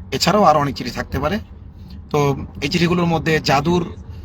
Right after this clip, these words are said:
জাদুকরি পরিবার ধ্বংস করে দেওয়ার হুমকি আছে। আহ, তো বাস্তবেও এটা ঘটেছে, তাদের পরিবারের একাধিক সদস্য জাদুগ্রস্ত এবং অসুস্থ। আহ, এরপরে আপনার তাদের বাড়িতে আগুন লাগিয়ে দেওয়া হবে মর্মে হুমকি দেওয়া হয়েছিল এবং সেটাও তারা বাস্তব করেছে।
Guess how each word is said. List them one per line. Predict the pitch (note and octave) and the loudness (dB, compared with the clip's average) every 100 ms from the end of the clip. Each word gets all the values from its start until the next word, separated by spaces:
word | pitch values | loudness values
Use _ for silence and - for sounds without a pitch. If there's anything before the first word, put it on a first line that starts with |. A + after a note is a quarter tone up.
| - - | -14 -6
জাদুকরি | - D3+ F3 E3+ | -2 -2 -2 -4
পরিবার | E3 D#3+ D#3 | -4 -2 -2
ধ্বংস | C#3 C#3+ | -2 -2
করে | D3 C#3+ | -4 -4
দেওয়ার | C#3+ C3 | -2 -2
হুমকি | C3+ C#3+ | -2 -2
আছে। | B2+ - | 0 0
আহ, | A3+ - - - - - - - A#2+ A#2+ A2+ A#2 - | -2 -4 -16 -16 -16 -18 -14 -6 -2 0 -2 -4 -2
তো | C3+ C3 B2+ - | 0 2 -2 -2
বাস্তবেও | - C#3+ - E3+ F3 | 0 0 2 2 2
এটা | E3 C#3+ | 2 0
ঘটেছে, | C#3 D3+ G3 | -2 0 -2
তাদের | F#3+ C#3 C#3 | 0 -2 -2
পরিবারের | C#3+ C#3 C#3 C3 | -4 -2 -2 -2
একাধিক | C#3 G3 F#3+ | -2 0 0
সদস্য | D3 B2+ - A#2 G2+ - - - | -2 -4 -4 -6 -8 -14 -16 -8
জাদুগ্রস্ত | C3+ B2 C3 B2+ B2 G3 | 0 2 2 0 0 0
এবং | G3 C#3 C3 - - | 2 2 -2 -6 -6
অসুস্থ। | C#3 C3 C#3+ - | 0 0 0 -2
আহ, | G#3 - - - - - - - - G#2+ F#2+ E2+ - - - - - - - - | -8 -8 -16 -18 -20 -20 -20 -14 -2 0 0 -4 -12 -20 -20 -18 -16 -16 -10 0
এরপরে | F3 F3 E3 D#3 C#3+ - - - - - - - | 0 2 2 2 0 -4 -14 -18 -20 -20 -20 -6
আপনার | B2 C#3 B2+ - - - - - | -4 -2 -2 -4 -14 -20 -12 -2
তাদের | C#3 D3+ | 0 2
বাড়িতে | C#3 C#3 C#3+ | 2 4 4
আগুন | C#3 F3+ | 4 4
লাগিয়ে | F3+ E3 | 4 2
দেওয়া | D#3+ D3+ | 2 4
হবে | C#3 C#3 | 2 0
মর্মে | D3 C#3+ C3+ | 0 0 -2
হুমকি | C3+ C#3 | -2 -2
দেওয়া | C3+ | 0
হয়েছিল | C3+ D3 F3+ | 0 0 -2
এবং | D#3+ | 0
সেটাও | B2+ D#3+ G3 | 0 2 2
তারা | E3+ | 2
বাস্তব | C#3 B2+ - B2 | 2 0 -4 -4
করেছে। | C3+ B2+ F#3 | -4 -4 -6